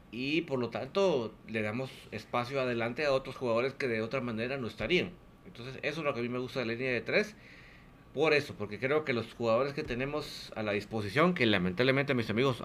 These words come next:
aún siguen sin convo-, sin, ah, eh, estar la convocatoria publicada, creo que por los jugadores que tenemos nos asienta mejor la línea de tres.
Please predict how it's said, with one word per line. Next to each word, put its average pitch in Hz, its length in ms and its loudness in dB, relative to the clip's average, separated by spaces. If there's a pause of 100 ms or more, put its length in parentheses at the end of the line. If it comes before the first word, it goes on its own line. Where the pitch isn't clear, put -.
aún 113 280 4
siguen 143 240 -2
sin 135 180 -4
convo-, 92 380 -2
sin, 98 320 -4
ah, 110 120 0 (460)
eh, 92 680 2
estar 123 340 0
la 131 100 4
convocatoria 113 680 2
publicada, 139 580 6 (480)
creo 139 220 10
que 147 120 0
por 117 120 6
los 101 100 6
jugadores 131 220 8
que 139 80 -2
tenemos 139 580 0
nos 113 260 4
asienta 120 280 2
mejor 113 260 4
la 110 100 8
línea 110 220 4
de 95 80 6
tres. 87 280 -4